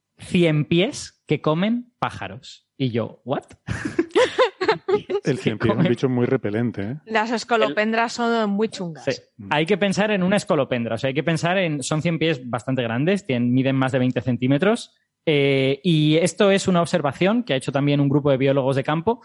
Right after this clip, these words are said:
Speaker 1: en las islas Norfolk, que están en el Pacífico, están entre, entre Nueva Zelanda y Nueva Guinea,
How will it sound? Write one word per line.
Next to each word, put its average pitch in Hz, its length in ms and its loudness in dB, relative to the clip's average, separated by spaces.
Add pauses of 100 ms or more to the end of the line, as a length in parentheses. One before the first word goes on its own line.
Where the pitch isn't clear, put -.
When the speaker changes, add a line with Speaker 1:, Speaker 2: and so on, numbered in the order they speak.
(280)
Speaker 1:
en 190 220 0
las 160 180 0
islas 190 340 0
Norfolk, 143 640 -2 (220)
que 135 60 0
están 143 300 0
en 165 140 2
el 139 280 2
Pacífico, 170 500 0
están 180 420 0 (240)
entre, 156 360 2 (840)
entre 160 560 2
Nueva 170 240 2
Zelanda 220 720 0
y 202 240 0
Nueva 180 240 4
Guinea, 107 380 -4